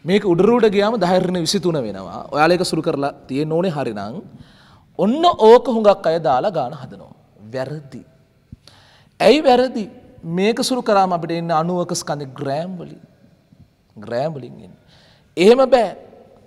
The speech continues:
කිලෝග්‍රෑම් වලින් දාන්න බෑ එස් අයි ඒකකේ. එහෙනම් දහය ඍණ තුනෙන් ගුණ කරගමු. මේ මොකටද? ඕන ඔයා ලියා ගන්න. ග්‍රෑම් කිලෝග්‍රෑම් කිරීමට කියලා. නැත්නම් පස්සේ කාලෙක බලද්දි.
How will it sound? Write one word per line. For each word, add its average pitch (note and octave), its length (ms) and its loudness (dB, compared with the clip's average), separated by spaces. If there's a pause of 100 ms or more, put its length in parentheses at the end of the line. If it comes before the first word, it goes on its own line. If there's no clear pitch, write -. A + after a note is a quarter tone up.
(260)
කිලෝග්‍රෑම් A#3 560 8
වලින් A3 220 2
දාන්න G3+ 260 4
බෑ F#3+ 180 -4
එස් - 180 -6
අයි F3+ 160 -2
ඒකකේ. F3 360 -10 (1500)
එහෙනම් A3+ 420 4
දහය F#3 200 6
ඍණ F#3+ 200 2
තුනෙන් F3+ 260 -2
ගුණ D#3 160 -4
කරගමු. C3 420 -6 (680)
මේ D#3+ 140 -2
මොකටද? E3 340 -4 (120)
ඕන G3 260 2
ඔයා A#3+ 220 2
ලියා G#3+ 240 2
ගන්න. B2 260 -8 (460)
ග්‍රෑම් E3+ 420 2
කිලෝග්‍රෑම් F3 560 0
කිරීමට F3 580 -4
කියලා. C#3 360 -12 (200)
නැත්නම් C3+ 260 -4
පස්සේ D3 320 -4
කාලෙක G3+ 280 0
බලද්දි. G3+ 420 0